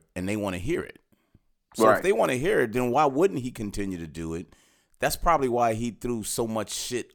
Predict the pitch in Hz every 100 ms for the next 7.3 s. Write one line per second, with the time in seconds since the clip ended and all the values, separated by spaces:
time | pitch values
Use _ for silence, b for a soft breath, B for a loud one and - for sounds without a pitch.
0 | 113 160 160 90 65 73 98 110 113 117
1 | 127 131 135 _ _ _ - 127 147 -
2 | - 165 170 - 135 120 - 160 175 151
3 | 147 165 151 - b b - 208 170 160
4 | 196 180 170 160 165 214 131 110 110 98
5 | 98 - 92 - 95 90 90 82 76 -
6 | - 98 95 90 90 69 - - - 92
7 | 90 87 82